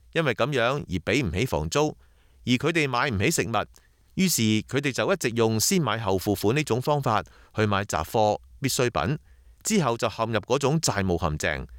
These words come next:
佢哋將呢一種先買後付款嘅方式用於購買生活所需，然後償還債務，跟住又不得不再次使用呢種先買後付款嘅方式用於購買生活必需品之上。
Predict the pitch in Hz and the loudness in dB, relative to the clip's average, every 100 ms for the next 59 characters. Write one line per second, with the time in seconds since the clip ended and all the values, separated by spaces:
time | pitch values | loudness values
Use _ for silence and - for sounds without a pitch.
0 | - - - - - 107 107 101 131 131 | -20 -20 -20 -20 -4 0 2 2 0 2
1 | 127 127 90 101 127 - 165 104 101 90 | 0 2 2 0 0 0 0 0 0 0
2 | 87 90 82 131 110 135 135 131 165 - | -2 -4 -2 0 0 0 0 0 -4 -6
3 | - - 104 156 - 104 98 90 - 143 | -18 -4 0 0 0 -2 0 0 0 0
4 | 95 - 78 - 117 123 - - _ _ | 0 -2 -2 0 0 -2 -8 -20 _ _
5 | 101 113 117 - 90 85 87 85 113 117 | -2 0 0 0 -2 0 -2 -2 -4 0
6 | 92 82 - _ _ - _ - 196 139 | 0 0 -6 _ _ -20 _ -4 -4 0
7 | 113 107 120 - - 196 180 175 131 113 | -2 -2 -4 -2 -2 -2 -2 -2 0 0
8 | 113 127 113 95 139 117 156 95 113 - | 0 0 0 0 0 0 0 0 0 -2
9 | - 185 123 104 92 90 - 90 117 123 | -2 0 0 -2 0 0 -2 0 0 2
10 | 120 135 135 131 - - - 110 160 135 | 0 0 -2 -4 -10 -8 -2 0 0 0
11 | 104 98 98 - - 131 87 - 135 - | -2 0 -2 -2 0 0 0 -2 -2 0
12 | 123 71 85 107 98 65 | 0 -2 -4 -4 -4 -6